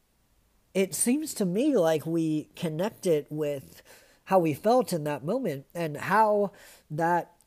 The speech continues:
conversation or interaction left us feeling. So how we feel after it and how we feel looking back on that also. So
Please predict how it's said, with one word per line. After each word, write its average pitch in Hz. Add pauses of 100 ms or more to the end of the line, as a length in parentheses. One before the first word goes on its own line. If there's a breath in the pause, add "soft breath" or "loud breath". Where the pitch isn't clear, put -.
conversation 170
or 147
interaction 156
left 160
us 135
feeling. 139 (300 loud breath)
So 165
how 185
we 196
feel 165
after 185
it 170
and 147
how 170
we 170
feel 202
looking 147
back 156
on 139
that 135 (200)
also. 135
So 165